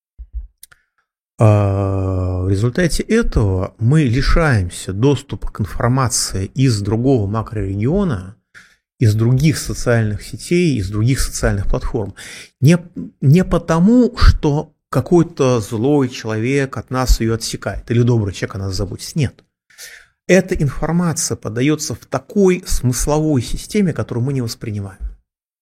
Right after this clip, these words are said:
Ну, мне очень много приходилось общаться с западными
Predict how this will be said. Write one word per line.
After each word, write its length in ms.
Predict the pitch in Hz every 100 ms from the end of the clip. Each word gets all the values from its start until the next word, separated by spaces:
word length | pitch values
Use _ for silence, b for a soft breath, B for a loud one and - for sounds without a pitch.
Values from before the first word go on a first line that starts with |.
| _ _ _ _ _ _ _ _ _ _ _
Ну, 120 | 180
мне 200 | 170 135
очень 240 | 151 135 135
много 240 | 139 117
приходилось 560 | - - - 113 101 -
общаться 560 | 120 - 110 - 104 - B B B B B B - _
с 440 | - 107 - - 113
западными 880 | 113 104 104 101 98 98 95 92